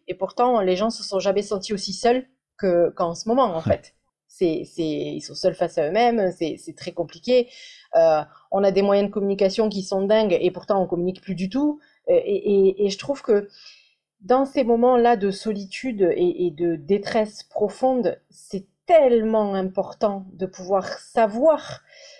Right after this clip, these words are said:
Speaker 1: que on a des guides autour de nous, qu'on a ces âmes qu'on a rencontrées dans d'autres vies qui sont là près de nous et qui nous soutiennent et qui nous abandonnent pas, en fait,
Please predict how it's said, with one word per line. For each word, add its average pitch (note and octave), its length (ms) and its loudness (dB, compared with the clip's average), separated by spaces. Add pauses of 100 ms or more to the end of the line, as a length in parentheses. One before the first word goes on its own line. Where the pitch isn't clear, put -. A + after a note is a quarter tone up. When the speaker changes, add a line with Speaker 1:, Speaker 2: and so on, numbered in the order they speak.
(220)
Speaker 1:
que A#3 460 4
on G3+ 220 0
a B3 160 4
des G#3 160 0
guides G3+ 240 -6
autour F#3+ 300 -4
de G3 120 2
nous, G#3+ 160 0
qu'on G3 260 0
a A#3+ 160 4
ces G#3 340 0
âmes A#3 240 2
qu'on G3+ 180 -2
a F#3+ 80 0
rencontrées A3 680 -2
dans F#3+ 180 0
d'autres A3 500 0
vies A#3 300 -6
qui - 140 -16
sont G3 300 -6
là B3+ 340 2
près - 160 -4
de G3+ 160 0
nous B3+ 220 0
et G#3 100 -4
qui G#3+ 160 -6
nous G3+ 140 -4
soutiennent A#3+ 540 -2
et F#3 100 -2
qui F#3 220 -8
nous F#3 180 -4
abandonnent F3+ 520 0
pas, E4 200 2
en G#3+ 100 2
fait, G3 300 -4